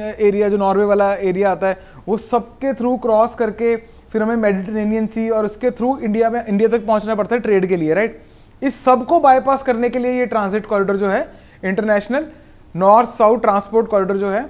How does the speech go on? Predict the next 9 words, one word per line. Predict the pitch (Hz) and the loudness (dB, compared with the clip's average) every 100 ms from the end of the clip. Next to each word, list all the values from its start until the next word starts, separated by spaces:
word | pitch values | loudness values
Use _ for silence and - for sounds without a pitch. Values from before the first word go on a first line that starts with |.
| - - | -14 -12
वो | 160 233 370 - | 2 2 2 -4
बना-, | 160 185 180 180 175 | -4 0 0 0 -2
बनाने | 185 180 196 | -2 0 -2
की | 254 320 | -4 0
बात | 214 185 - - - - | 2 2 0 -16 -8 2
चल | 233 | 4
रही | 240 247 | 4 2
है। | 262 277 | 2 2
हालांकि | 202 226 | 2 2